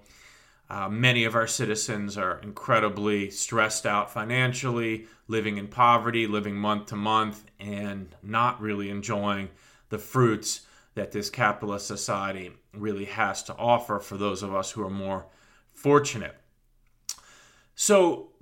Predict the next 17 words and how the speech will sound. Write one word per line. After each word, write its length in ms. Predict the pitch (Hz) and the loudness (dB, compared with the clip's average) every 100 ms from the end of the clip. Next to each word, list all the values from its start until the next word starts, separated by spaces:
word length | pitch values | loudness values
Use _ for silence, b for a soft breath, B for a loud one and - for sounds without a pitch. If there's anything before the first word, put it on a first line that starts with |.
| _ _ _ | _ _ _
before 360 | 180 131 208 220 | -4 4 6 6
we 100 | 214 | 6
get 200 | 180 170 | 4 2
into 220 | 160 - | 0 -6
kind 320 | - 156 143 | 0 4 4
of 220 | 135 127 | 4 2
the, 100 | 127 | -2
the 140 | 120 117 | -2 -2
deeper 400 | 139 160 143 135 | 2 2 2 0
discussions 720 | 120 - 120 113 120 107 - | 0 0 0 0 -2 -6 -6
here, 360 | 123 113 110 - | -2 -2 -4 -6
the 100 | 135 | -6
first 340 | 135 202 208 | 2 2 4
thing 140 | 185 165 | 0 0
that's 380 | 143 135 - - | 0 -2 -10 -8
important 520 | 127 131 143 143 139 | -6 2 4 4 4
is 220 | 131 123 | 0 -2